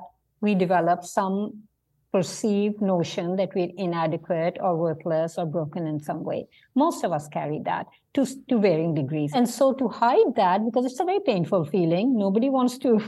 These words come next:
<laughs> feel that. And we are social creatures. We live amongst other people. We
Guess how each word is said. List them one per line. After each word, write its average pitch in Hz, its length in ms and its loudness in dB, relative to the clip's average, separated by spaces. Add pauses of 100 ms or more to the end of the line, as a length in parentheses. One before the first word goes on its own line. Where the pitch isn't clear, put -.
(120)
<laughs> - 60 -20
feel 175 260 2
that. 175 420 4
And 214 320 0
we 226 100 4
are 185 60 4
social 175 420 -2
creatures. 170 540 0
We 208 140 2
live 196 260 2
amongst 170 380 -2
other 170 180 -2
people. 151 460 -4 (300)
We 220 460 2